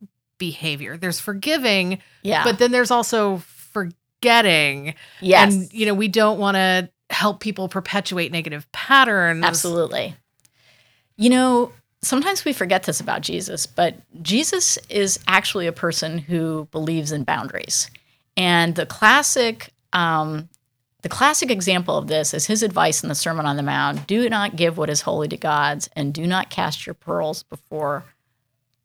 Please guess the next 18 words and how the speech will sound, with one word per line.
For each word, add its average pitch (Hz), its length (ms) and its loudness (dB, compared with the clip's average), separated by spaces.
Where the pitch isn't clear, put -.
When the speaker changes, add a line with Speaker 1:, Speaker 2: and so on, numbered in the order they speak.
Speaker 2:
the - 100 -10
swine, 165 720 -2
Speaker 1:
Mm, 170 120 -6
mm-hmm. 180 220 -4
Speaker 2:
or - 40 10
they 202 220 8
will 233 200 8
Speaker 1:
Mm-hmm. 180 100 2
Speaker 2:
trample 226 360 6
them 247 200 6
underfoot 214 580 4
and 170 280 0
turn 190 340 0
and 170 300 0
maul 160 320 4
you." 160 380 -4
I 180 80 4
mean, 185 220 -2